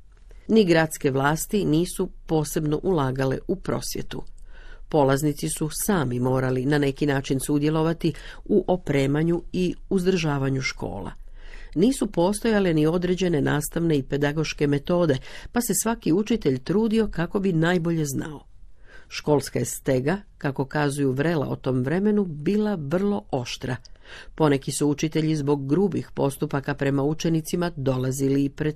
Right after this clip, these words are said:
sud. Materijalni položaj učitelja nikad nije bio sjajan. Plaća koja je dolazila od gradske općine bila je mala i nedostatna. Da bi uopće mogli preživjeti,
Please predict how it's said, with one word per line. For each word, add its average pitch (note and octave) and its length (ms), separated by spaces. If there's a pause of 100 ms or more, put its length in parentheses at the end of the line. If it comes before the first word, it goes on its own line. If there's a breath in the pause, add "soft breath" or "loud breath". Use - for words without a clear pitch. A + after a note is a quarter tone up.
(120)
sud. D3 280 (720 soft breath)
Materijalni A3 580
položaj G3 420
učitelja G#3+ 560 (300 soft breath)
nikad E3 400
nije C3 160
bio B2 180 (140)
sjajan. B2 460 (480)
Plaća D#3 580
koja C#3+ 180
je C3 60
dolazila D3 600
od B2+ 180
gradske D3 520
općine F#3 480
bila G3+ 260
je G3 60
mala D#3 560
i F#3+ 120
nedostatna. D#3 640 (500 loud breath)
Da D#3 140
bi D#3 120
uopće A#3 380
mogli E3+ 320
preživjeti, C#3+ 720